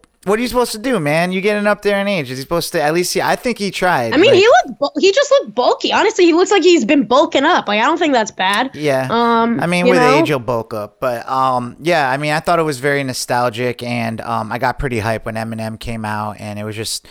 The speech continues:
Speaker 1: it was pretty dope. I liked it. Um, I feel like Kendrick was a little underutilized, but he got in
Speaker 2: I
Speaker 1: there.
Speaker 2: agree.
Speaker 1: Um, it was good to see Kendrick after not seeing him for, like, I don't know, years or something. Where the hell has he been?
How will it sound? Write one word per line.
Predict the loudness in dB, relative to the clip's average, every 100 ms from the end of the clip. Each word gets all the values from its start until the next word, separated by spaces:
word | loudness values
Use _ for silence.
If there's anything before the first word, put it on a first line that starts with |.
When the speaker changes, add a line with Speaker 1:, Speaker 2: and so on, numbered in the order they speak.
| -20 -20 -10
Speaker 1:
it |
was | -8 -6
pretty | -6 -6
dope. | -8 -10 -8
I |
liked | -8 -8 -10 -14
it. | -14 -20 -20 _
Um, | -4 -2 -2 -6
I | -12
feel | -8 -4 -4
like | -4
Kendrick | -6 -6 -6 -6
was | -4
a |
little | -2 0
underutilized, | -2 -2 -4 -6 -4 -2 0 0 0 -4
but | -4 -4 -6 -14 -20 -12
he | -2
got | 0 0
in | 0
Speaker 2:
I | 2
Speaker 1:
there. | 2 4 2
Speaker 2:
agree. | 0 -6 -16 -20 -14
Speaker 1:
Um, | -2 0 0 0 -2 -4 -4
it |
was | -4
good | -2 -4
to | -4
see | -4 -4
Kendrick | -4 -6 -6 -4
after | -4 -4 -6
not | -6
seeing | -6 -6 -4
him | -4 -6
for, | -6
like, | -4 -4
I | -4
don't | -4
know, | -4
years | -6 -6 -4 -2 -2
or | -6 -4
something. | -6 -6 -6 -4
Where | -4
the |
hell | -2 -2
has | -4
he |
been? | -6 -8 -10